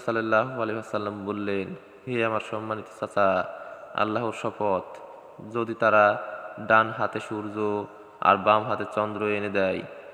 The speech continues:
এবং তার বিনিময়ে তারা এটা চায়, আমি আল্লাহর বাণী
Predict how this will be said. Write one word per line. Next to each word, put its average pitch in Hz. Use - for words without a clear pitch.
এবং 110
তার 107
বিনিময়ে 110
তারা 104
এটা 104
চায়, 98
আমি 104
আল্লাহর 113
বাণী 107